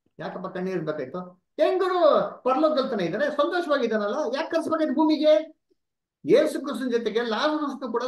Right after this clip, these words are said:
ಸಿಲ್ವೆಗೆ ಹಾಕ್ಬೇಕು ಅಂತ plan ಇತ್ತಂತೆ. ನೋಡಿದ್ರೆ ಬೈಬಲ್ ಇದೆ ಅದು ವಾಕ್ಯ, ಓದಿ ಹುಡುಕ್ಬಿಟ್ಟು.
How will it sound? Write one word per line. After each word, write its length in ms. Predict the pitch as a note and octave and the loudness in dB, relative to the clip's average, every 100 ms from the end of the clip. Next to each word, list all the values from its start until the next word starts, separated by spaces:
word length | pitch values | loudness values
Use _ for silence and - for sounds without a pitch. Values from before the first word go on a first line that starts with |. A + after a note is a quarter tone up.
| B3+ | -6
ಸಿಲ್ವೆಗೆ 320 | B3+ C#4+ D4 | 0 4 4
ಹಾಕ್ಬೇಕು 320 | C4 C4 A#3 | 2 -2 -4
ಅಂತ 100 | A#3+ - | -2 -4
plan 280 | B3+ C4+ | -4 -8
ಇತ್ತಂತೆ. 320 | C#4+ - G#3+ F3+ | -8 -6 -6 -2
ನೋಡಿದ್ರೆ 260 | B3 G#3 | -2 0
ಬೈಬಲ್ 240 | G#3 B3 A3+ | 0 -2 -2
ಇದೆ 180 | G#3+ | -2
ಅದು 180 | G3 B2 | -2 -4
ವಾಕ್ಯ, 300 | - - D#3 - _ - - _ D3 | -8 -8 -10 -10 _ -20 -20 _ -2
ಓದಿ 200 | G#3 G3 | 0 0
ಹುಡುಕ್ಬಿಟ್ಟು. 640 | G3 - G3 D#3+ - | 0 -4 -4 -6 -8